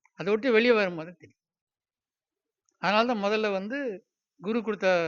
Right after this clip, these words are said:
உபதேசத்தை, மந்திரத்தையோ முதல்ல ப-, பிராக்டிஸ் பண்ணுவாங்க. இப்போ ஒரு மணி நேரம் உட்கார்றோம், ஒன்றரை மணி நேரம் உட்கார்றோம்னா அரை மணி நேரம் பிராக்டிஸ் பண்ணுவாங்க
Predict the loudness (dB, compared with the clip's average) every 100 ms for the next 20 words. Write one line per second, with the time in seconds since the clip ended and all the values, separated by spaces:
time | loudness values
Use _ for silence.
0 | -4 -8 -12 -8 -4 -2 -4 -6 -8 -8
1 | -6 -6 -6 -8 -8 -8 -8 _ _ _
2 | _ -8 -2 -2 -2 -8 -6 -4 -4 -6
3 | -8 -12 -14 -20 _ _ _ _ _ _
4 | _ -2 0 0 -2 0 2 2 0 -2
5 | -2 -2 -8 -10 -8 -6 -4 -4 -2 -4
6 | -6 -6 -6 -10 -16 _ _ _ -2 0
7 | 0 -2 -4 -4 -4 -4 -4 -8 -14 -14
8 | -18